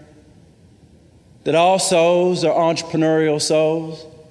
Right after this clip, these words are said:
That same soul that drove the pilgrims to come to these shores, that drove the pioneers to go west, that drove Coltrane and Monk to take their pain and their genius and create a new art form, that drove you to take your pain and your genius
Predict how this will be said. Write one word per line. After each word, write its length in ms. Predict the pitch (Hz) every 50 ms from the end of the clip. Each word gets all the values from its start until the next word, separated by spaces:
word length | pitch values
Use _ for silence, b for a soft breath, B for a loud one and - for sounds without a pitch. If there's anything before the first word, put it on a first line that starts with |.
| - - - - - - - - - _ - - - - - _ _
That 140 | - 139 143
same 320 | - - 180 175 170 170
soul 300 | 170 - 180 170 165 165
that 140 | 151 156 139
drove 280 | 127 170 160 156 147 143
the 60 | 139
pilgrims 560 | - - 202 202 196 170 143 147 131 127 -
to 80 | - 139
come 260 | - 170 160 156 156
to 80 | 160
these 240 | 151 143 156 156 147
shores, 520 | - - - 185 175 160 131 120 113 113 -
that 100 | 127 117
drove 440 | 117 165 165 160 151 151 - B B B B B B
the 80 | 147
pioneers 720 | 143 - - 185 175 175 170 175 196 202 185 156 139 135 -
to 100 | - 147
go 200 | 147 156 151 156
west, 560 | 156 190 202 143 113 107 - - - - B B B B B B B
that 80 | - 139
drove 300 | 127 165 170 160 156 165
Coltrane 520 | - 208 202 190 185 190 - 185 175 170
and 120 | 165 151 151
Monk 340 | 165 185 190 175 285 - -
to 80 | 156
take 360 | 139 - 175 170 160 - -
their 200 | - 190 196 190
pain 420 | 190 - - 180 180 180 180 175 170
and 240 | - 170 175 175 170
their 140 | 180 180
genius 480 | 156 131 165 190 185 175 156 143 139 -
and 120 | 156 151
create 380 | - - 175 165 165 170 170 160
a 60 | 151
new 500 | 147 156 156 147 139 143 - - - - - -
art 180 | 175 165 143 -
form, 260 | - 156 143 127 131
that 100 | 135 135
drove 320 | 123 127 165 156 151 131
you 180 | 139 175 190 170 135
to 80 | 131
take 240 | 131 - 160 147 -
your 120 | - 151 139
pain 460 | - - 175 165 143 120 107 101 107
and 240 | 117 - 120 127 123
your 140 | 139 139
genius 520 | 139 127 156 156 131 117 107 101 117 -